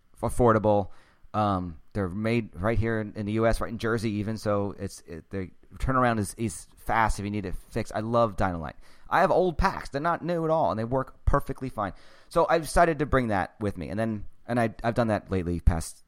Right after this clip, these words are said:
I don't know, s-, eight months or give or take. But anyway, so I decided this time around, hey, let me use the Sony because it has the eye focus, and I can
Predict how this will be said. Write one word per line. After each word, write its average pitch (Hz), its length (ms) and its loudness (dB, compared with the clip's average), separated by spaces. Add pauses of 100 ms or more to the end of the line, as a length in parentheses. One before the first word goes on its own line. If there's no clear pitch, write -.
(100)
I - 40 -12
don't 80 100 -6
know, 78 140 -10
s-, - 200 -18 (160)
eight 87 140 -10
months 78 220 -8
or 69 100 -10 (240)
give - 120 -14
or - 40 -8
take. - 200 -8
But 107 80 4
anyway, 92 200 0
so 117 300 4 (920)
I 123 320 2
decided 127 360 2
this - 140 2
time 139 160 2
around, 113 200 0 (240)
hey, 175 260 4 (160)
let 165 160 0
me 233 80 -4
use 135 260 0
the 143 60 -6
Sony 120 420 2
because - 200 -2
it - 60 -4
has 113 200 -2
the - 140 -6
eye 104 180 4
focus, - 460 -4 (420)
and 117 120 -2
I 113 80 0
can 104 300 -4